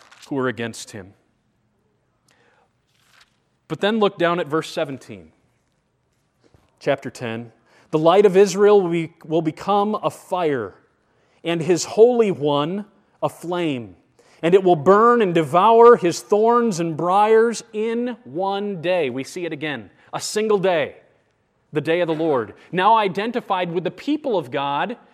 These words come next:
and this one called the Holy One. The Holy One is the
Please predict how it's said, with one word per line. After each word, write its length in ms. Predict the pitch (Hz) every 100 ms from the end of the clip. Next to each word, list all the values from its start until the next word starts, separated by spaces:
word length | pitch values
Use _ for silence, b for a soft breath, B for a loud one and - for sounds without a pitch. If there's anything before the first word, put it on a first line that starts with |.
| b
and 240 | 185 220 214
this 220 | 208 -
one 260 | 170 180 196
called 320 | - 180 170
the 80 | 190
Holy 420 | - 247 233 175
One. 340 | 139 139 117 - _ b b b
The 100 | 202
Holy 460 | - 240 277 277 214
One 500 | 151 165 170 208 240 b b b _ _ _
is 380 | 214 254 247 196
the 420 | 220 226 220 -